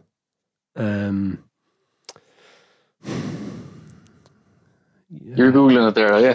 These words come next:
Speaker 1: No, no, I'm not. No, I'm just, I'm just slowing down my speech 'cause I'm disappointed that we're talking about this. Um, what,
Speaker 2: Right, l-,
Speaker 1: what
Speaker 2: look,
Speaker 1: has happened?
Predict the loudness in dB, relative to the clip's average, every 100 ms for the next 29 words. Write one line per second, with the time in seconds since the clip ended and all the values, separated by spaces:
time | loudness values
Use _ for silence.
0 | -2 0 4 6 6 4 2 0 -2 -2
1 | 0 0 -2 -4 -8 -10 -12 -8 -6 -6
2 | -6 -6 -2 0 0 -2 -2 -4 -8 -8
3 | -8 -10 -12 -10 -10 -10 -8 -6 -6 -8
4 | -14 -14 -10 -8 -6 -6 -8 -6 -8 -8
5 | -12 _ _ _ _ _ -6 -2 -2 -4
6 | -14 -20 -4 0 2 2 0 -2 0 0
7 | 2 0 0 0 -2 -6